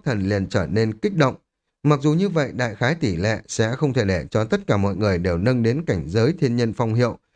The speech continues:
nhưng ít nhất cũng phải là bán bộ thiên nhân chứ. Mang theo một đám bán bộ thiên nhân, đại khái tỷ lệ cũng có thể hoành hành vô kỵ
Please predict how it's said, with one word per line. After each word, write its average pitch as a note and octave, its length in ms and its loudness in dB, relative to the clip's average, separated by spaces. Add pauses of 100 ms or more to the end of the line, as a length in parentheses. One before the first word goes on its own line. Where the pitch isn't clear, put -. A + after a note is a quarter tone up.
(180)
nhưng F#3+ 200 4
ít G#3+ 220 -2
nhất A3 220 2
cũng G#3 120 -6
phải A#2 120 0
là F2 100 0
bán G2 280 0
bộ E3 240 2
thiên A2 200 -2
nhân A2 200 -2
chứ. G3+ 160 2 (680)
Mang F3+ 240 2
theo F3+ 140 0
một C3 220 0
đám A2+ 220 0
bán C#3+ 220 2
bộ C#3+ 200 2
thiên A2+ 180 -2
nhân, A#2+ 220 0 (260)
đại C#3 180 4
khái E3+ 200 -2
tỷ B2+ 200 0
lệ G2 300 -2
cũng C#3+ 120 -4
có G3 100 2
thể B2 120 0
hoành F#2+ 260 0
hành E2+ 220 0
vô A#2 240 2
kỵ A2+ 200 0